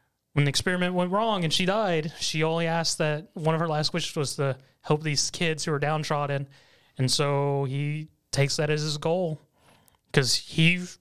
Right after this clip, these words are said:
he was just an experiment. He didn't care for anything. For all he cared, people, they could have killed him and nothing about him.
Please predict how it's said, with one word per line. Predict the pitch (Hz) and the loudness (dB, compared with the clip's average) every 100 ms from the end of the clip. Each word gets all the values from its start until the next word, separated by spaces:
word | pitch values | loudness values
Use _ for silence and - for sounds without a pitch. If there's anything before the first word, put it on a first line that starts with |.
| - | -12
he | - 151 | -2 0
was | 165 | 0
just | 165 160 | -2 -2
an | |
experiment. | 147 - 170 180 143 139 | -4 -2 -2 0 -2 -4
He | 147 165 175 _ _ _ _ | -4 -6 -8 _ _ _ _
didn't | 143 143 | 0 0
care | 147 156 | 0 -2
for | 165 | 0
anything. | 175 190 156 135 127 - - | 0 0 0 -2 -2 -12 0
For | 143 | 2
all | 160 | 4
he | 170 190 | 0 0
cared, | 156 151 | -2 -4
people, | 156 160 180 - - | -4 -6 -6 -14 -4
they | 151 | 0
could | 165 | 0
have | 160 | -2
killed | 185 196 | -2 0
him | 160 | 0
and | 143 127 - _ - | -2 -4 -8 _ -6
nothing | 135 120 160 | -4 -2 -2
about | 156 165 180 | -2 0 0
him. | 160 | -2